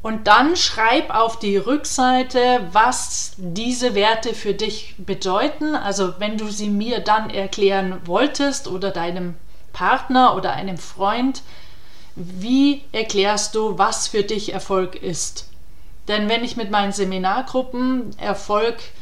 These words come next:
definiere, dann mache ich genau das. Ich nehme einen Flipchart und schreibe mal alles auf, was mir da an Assoziationen zufliegt. Und das ist dann immer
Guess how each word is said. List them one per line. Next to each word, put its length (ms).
definiere, 1160
dann 420
mache 200
ich 100
genau 300
das. 260
Ich 120
nehme 180
einen 100
Flipchart 640
und 120
schreibe 360
mal 340
alles 640
auf, 400
was 260
mir 160
da 180
an 100
Assoziationen 1040
zufliegt. 880
Und 120
das 140
ist 200
dann 140
immer 360